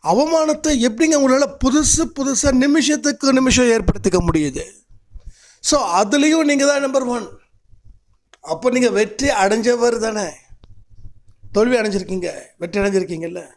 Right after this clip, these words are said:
சரி, இதுல வெற்றி அடைஞ்சிருக்க நீங்க சந்தோஷத்திலையும்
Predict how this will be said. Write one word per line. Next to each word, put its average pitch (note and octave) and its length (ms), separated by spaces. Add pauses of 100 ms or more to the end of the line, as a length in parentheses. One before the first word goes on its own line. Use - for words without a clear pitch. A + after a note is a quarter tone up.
(1040)
சரி, F3+ 380 (640)
இதுல C#4 440
வெற்றி C#4 340
அடைஞ்சிருக்க A#3 540
நீங்க F#3+ 260 (1600)
சந்தோஷத்திலையும் A#3+ 1120